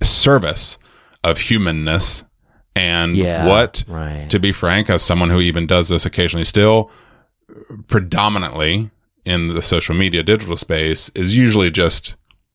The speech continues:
Speaker 1: i-, is, is not intending transformational humanness. It is intending
Speaker 2: Yeah.
Speaker 1: transactional one-upmanship. And, and, and yeah, that, I agree totally
Speaker 2: Yeah, I
Speaker 1: in
Speaker 2: get
Speaker 1: that
Speaker 2: that.
Speaker 1: space. It's like,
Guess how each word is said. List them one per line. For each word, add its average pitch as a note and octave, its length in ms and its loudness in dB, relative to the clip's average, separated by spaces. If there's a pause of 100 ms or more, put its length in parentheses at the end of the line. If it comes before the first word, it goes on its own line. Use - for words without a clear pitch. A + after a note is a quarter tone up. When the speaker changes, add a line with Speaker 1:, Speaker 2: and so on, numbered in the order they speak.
(340)
Speaker 1:
i-, F#2 180 -2
is, F2 280 -4
is F#2 160 -2
not G2 320 0
intending E2 720 -2
transformational D#2 1200 -6 (300)
humanness. - 680 -6
It E2 120 -2
is D#2 320 0
intending E2+ 580 0
Speaker 2:
Yeah. D#2+ 260 -2 (420)
Speaker 1:
transactional E2 760 -2
one-upmanship. D2+ 760 -8 (240)
And, E2+ 200 -12
and, E2 240 -6
and F2+ 160 -2
yeah, - 220 0 (100)
that, G2+ 320 -4 (100)
I G#2+ 100 0
agree F2+ 300 0
totally C3 220 2
Speaker 2:
Yeah, G#2 180 2
I F2+ 60 0
Speaker 1:
in E2 60 -4
Speaker 2:
get F#2+ 180 2
Speaker 1:
that E2 160 -2
Speaker 2:
that. D#2 100 -8
Speaker 1:
space. - 280 -16
It's E2+ 140 -14
like, E2 200 -10